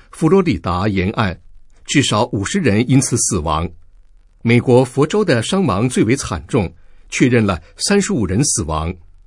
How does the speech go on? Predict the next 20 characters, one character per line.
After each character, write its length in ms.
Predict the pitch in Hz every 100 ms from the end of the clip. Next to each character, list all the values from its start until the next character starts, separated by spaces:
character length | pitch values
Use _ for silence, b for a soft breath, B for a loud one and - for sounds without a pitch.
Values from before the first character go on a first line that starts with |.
| - _ _
包 160 | - 117
括 120 | 127
古 240 | 104 101 90
巴 220 | 123 135
在 140 | 135
内 160 | 117 98
的 180 | 98 92
邻 180 | 98
近 220 | 165 180 107
国 180 | 87
家 320 | 95 117 104 b b b b
正 160 | - 180
式 160 | 147
通 180 | 139 202
报 140 | 190 127
的 100 | 110
死 180 | - 98
亡 180 | 131
人 120 | 104 98
数 320 | - 92